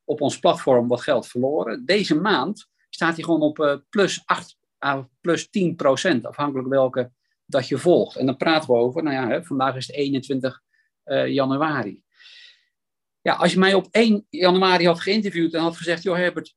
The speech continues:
eh, welk systeem gaat het in <laughs> januari op die manier doen?" Ik kan dat niet voorspellen. Hè, wij, met Finudex, de systemen, die zijn heel sterk gebaseerd, hè, kwantitatief op statistiek,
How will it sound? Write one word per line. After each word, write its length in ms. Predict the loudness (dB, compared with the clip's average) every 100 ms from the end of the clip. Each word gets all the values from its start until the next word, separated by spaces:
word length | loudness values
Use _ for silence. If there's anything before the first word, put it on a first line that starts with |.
| _
eh, 240 | -6 -2
welk 220 | 0 0
systeem 300 | -2 -2 -2
gaat 220 | -4 -10
het 240 | -4 -2 2
in 60 | 2
<laughs> 40 |
januari 520 | 2 0 2 4 4 2
op 100 | -2
die 140 | -2
manier 260 | 0 -2 0
doen?" 320 | 0 -2 -6 -20 -20 _
Ik 160 | -8
kan 140 | -4 -4
dat 140 | -2
niet 140 | -4
voorspellen. 500 | -4 -2 0 0 -2 _
Hè, 240 | -6 -4 0
wij, 420 | 4 4 2 -2 _ _
met 180 | -6 -2
Finudex, 600 | 4 6 8 6 4 -2
de 140 | -6 -6
systemen, 600 | -6 0 2 4 2 0
die 180 | 0
zijn 280 | 2 2 2
heel 200 | 0 0
sterk 300 | 2 2 2
gebaseerd, 680 | -4 -6 -4 0 0 0 -4 _ _ _ _ _
hè, 140 | -4 -2
kwantitatief 720 | 0 2 0 0 0 0 -2
op 140 | -8
statistiek, 680 | 0 0 2 -2 -2 -2 -4